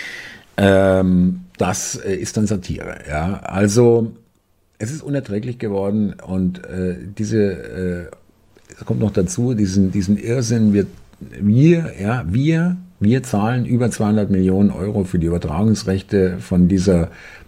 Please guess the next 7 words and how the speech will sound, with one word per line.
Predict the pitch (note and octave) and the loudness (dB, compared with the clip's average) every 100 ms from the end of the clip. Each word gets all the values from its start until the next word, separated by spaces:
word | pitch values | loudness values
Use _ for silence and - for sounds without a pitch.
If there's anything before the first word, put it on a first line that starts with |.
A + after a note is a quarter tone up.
| _ | _
Drecks-W | E2 G2 - G#2 E2+ | -2 -2 0 2 2
M, | D#2 G2+ A2 - | 2 2 0 -2
ja, | C#2 D#2+ F#2+ G#2 - _ _ | -2 0 0 -4 -14 _ _
äh, | G2 F#2 F2+ F#2 F2+ - | 0 2 4 2 -2 -6
und | F#2 F#2+ | 0 0
gleichzeitig, | G2 F#2+ G#2+ F#2+ F2+ F#2 | 2 0 0 -2 0 -2
äh, | - | -2